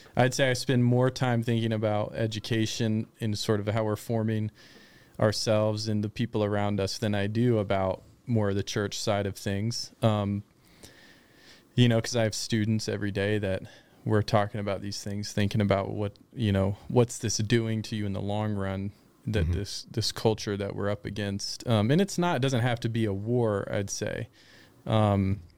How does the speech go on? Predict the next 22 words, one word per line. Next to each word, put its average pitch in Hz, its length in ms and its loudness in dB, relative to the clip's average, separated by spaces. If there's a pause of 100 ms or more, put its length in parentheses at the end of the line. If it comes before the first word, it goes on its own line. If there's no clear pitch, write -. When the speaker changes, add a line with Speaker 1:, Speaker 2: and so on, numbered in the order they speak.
(140)
Speaker 1:
if 123 160 2
we 120 100 2
can 107 160 -4
figure 107 280 -2
out 101 220 -2
how 101 200 0
to 101 460 -8 (640)
keep - 260 2
it 104 200 -2
well, 110 260 -2 (100)
keep - 280 -8 (140)
our 101 120 4
life 101 340 2
well 98 280 -4
ordered, 98 420 -4
you 101 140 -2
know? 104 240 0 (120)
Speaker 2:
Yeah. 78 220 2 (800)
I, 135 480 2
I, 139 80 2
I 147 40 4
think, 160 440 2